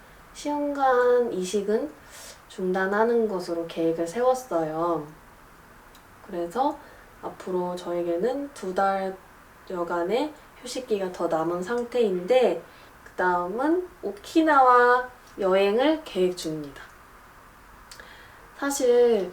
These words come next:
어, 멀리 멀리 떠나서 좀 장기간 놀다 오고 싶었는데 이제 마침 휴식기가 생긴 이 기간에요. 근데 이제 남편이 하필 조금 바쁜 시기더라, 지금 상반기가.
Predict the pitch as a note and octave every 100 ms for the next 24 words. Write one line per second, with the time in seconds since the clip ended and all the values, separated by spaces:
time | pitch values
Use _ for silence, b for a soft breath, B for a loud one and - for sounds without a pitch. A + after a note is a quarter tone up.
0 | B B B - F#3 F3+ F3 F3+ F3+ F3
1 | E3+ - - F#3+ G3+ A#3 B3+ A#3 G3+ F#3+
2 | A3 A#3 A#3+ A#3 F#3+ F3+ F3 E3 D#3 -
3 | - - - - G3+ F#3 F3+ - - F#3+
4 | G3 G#3+ G3+ F#3+ F3 F3+ F#3 G#3 F3+ F3+
5 | - A3 G3+ F3+ F3 G#3 F#3 E3 - B
6 | B B - - - - - - F#3+ F#3
7 | E3+ E3 E3+ F3 - G3 A3+ B3 C#4+ A#3
8 | G3+ F#3 A#3+ A#3 A#3 G3+ E3 E3 - D#3+
9 | D3+ C#3 D3 G#3 - B B B B G#3
10 | F#3 G3+ C4 C#4+ - G3 F#3 F3+ F#3+ B3+
11 | B3 A#3 A#3 - A#3+ B3 - A#3+ A3+ F#3
12 | - C#4 D4 D4 C#4+ C#4+ C#4 D4 C#4 C4+
13 | G3+ F3+ E3+ F3 F3 A#3+ A#3+ B3 A#3 F3
14 | E3 E3+ E3+ E3+